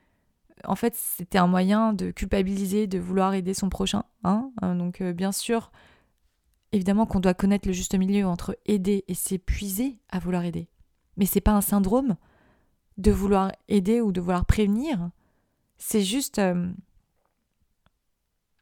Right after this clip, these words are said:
parfois on peut s'épuiser et, et, et dans ce cas-là, bon bah voilà,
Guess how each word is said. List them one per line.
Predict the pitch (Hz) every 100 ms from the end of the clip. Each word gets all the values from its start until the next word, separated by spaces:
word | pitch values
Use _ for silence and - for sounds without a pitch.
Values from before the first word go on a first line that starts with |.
| - - _ _ _ _ _ _ _ _ _ _ _ _ _ _
parfois | - 175 -
on | 220
peut | 190 208
s'épuiser | 202 180 202 262 254
et, | - 196 -
et, | - 196
et |
dans | 185
ce | 185
cas-là, | 196 196 262
bon | 185
bah | 180 175
voilà, | 214 254